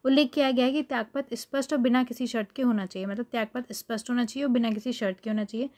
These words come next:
सेवा से त्यागपत्र देना सरकार की स्वैच्छिक सेवानिवृत्त योजना वीआरएस को स्वीकार करने से पूर्णतः भिन्न है।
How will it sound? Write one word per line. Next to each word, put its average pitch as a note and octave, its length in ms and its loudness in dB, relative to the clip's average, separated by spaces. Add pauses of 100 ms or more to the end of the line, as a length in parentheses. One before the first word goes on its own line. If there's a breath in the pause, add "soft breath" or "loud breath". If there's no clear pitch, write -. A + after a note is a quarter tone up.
(280 soft breath)
सेवा D4+ 300 2
से E4 140 2
त्यागपत्र C4+ 400 0
देना C4 200 4
सरकार B3 380 -2
की D4 120 -2
स्वैच्छिक B3 500 -6
सेवानिवृत्त A#3 680 0
योजना A#3+ 240 0
वीआरएस A#3+ 420 2
को D4 120 -6
स्वीकार A#3+ 340 -2
करने A#3 260 -2
से C#4 100 -6
पूर्णतः A#3+ 340 -4
भिन्न G3 220 -4
है। F#3 100 -8